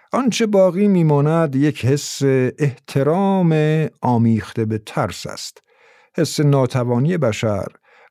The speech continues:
و آرزویش برای دست یافتن به هماهنگی میان خودش و دنیا در یک مقیاس وسیع. سرچشمه‌های مذهب بیشتر اینها هستند تا پرستش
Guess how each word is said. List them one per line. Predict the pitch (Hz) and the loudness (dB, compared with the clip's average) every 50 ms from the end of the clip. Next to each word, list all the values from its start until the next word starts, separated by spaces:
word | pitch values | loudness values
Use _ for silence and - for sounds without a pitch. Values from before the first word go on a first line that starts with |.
| _ | _
و | - | -4
آرزویش | - 87 139 139 139 143 147 135 175 208 202 180 151 120 - | 0 2 2 2 4 2 2 0 0 -2 0 0 0 0 0
برای | - 120 123 135 139 139 | 0 0 2 2 2 2
دست | 123 127 117 117 113 - - - | 2 2 2 2 0 -2 -4 -2
یافتن | 120 117 110 110 104 - - - 147 147 143 139 | 0 0 0 0 -2 -2 -2 0 0 2 2 2
به | 135 123 | 0 0
هماهنگی | 117 120 120 123 120 117 113 120 120 120 120 147 190 | 0 0 0 0 2 0 0 2 0 0 0 0 0
میان | 220 190 151 131 127 120 120 117 107 | 0 2 2 2 2 2 2 0 0
خودش | - - 156 147 143 131 - - | -2 -4 -2 -2 -2 -2 -2 -2
و | - 120 | -4 -2
دنیا | 110 110 110 101 98 104 117 135 156 165 170 165 160 - - _ _ _ | -2 0 0 2 2 2 2 2 2 2 0 -2 -4 -6 -14 _ _ _
در | - 131 123 | -2 0 0
یک | 135 156 151 - - | 0 0 -2 -2 -2
مقیاس | 131 120 107 113 117 117 127 135 135 - - | -2 -2 -2 -2 -2 0 0 0 -2 -2 -4
وسیع. | 135 117 104 80 - - - 104 - - - _ _ _ _ _ _ _ _ _ _ _ _ _ _ _ _ _ | -4 -2 -2 -4 -6 -6 -6 -6 -6 -6 -10 _ _ _ _ _ _ _ _ _ _ _ _ _ _ _ _ _
سرچشمه‌های | - - 165 151 139 - 170 151 - - 180 165 160 190 196 196 196 | -6 -4 -2 -2 -2 -2 -4 -4 -2 -2 -2 0 0 0 0 2 2
مذهب | 185 190 190 180 147 113 117 143 170 180 185 180 160 139 | 2 2 2 2 0 0 0 2 2 2 2 0 -2 -2
بیشتر | 139 160 156 139 123 - - 180 185 190 - | -2 -2 -2 -2 -4 -2 0 0 0 0 -2
اینها | - 170 156 156 147 139 190 220 214 | -2 0 0 0 0 0 0 2 2
هستند | 175 151 131 110 - - - 123 117 113 110 104 95 82 - - _ _ _ _ _ _ | 2 2 0 -2 -4 -4 -2 0 0 2 2 0 0 -2 -6 -12 _ _ _ _ _ _
تا | - - 123 113 | -2 0 0 0
پرستش | 110 - 123 120 123 120 - - - 135 123 135 | 0 -2 0 0 0 0 -2 -2 -4 -4 -2 -2